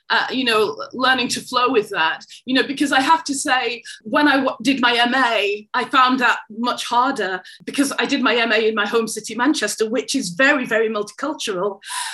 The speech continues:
And, um, so I had, you know, just thought, "Right, great, I'm gonna just walk in and things will be fine." And then I realized again that,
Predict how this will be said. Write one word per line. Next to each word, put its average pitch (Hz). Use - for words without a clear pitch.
And, 262
um, 269
so 269
I 320
had, 269
you 254
know, 233
just 220
thought, 226
"Right, 240
great, 262
I'm 214
gonna 240
just 233
walk 214
in 226
and 196
things 226
will 208
be 214
fine." 240
And 208
then 226
I 220
realized 220
again 220
that, 208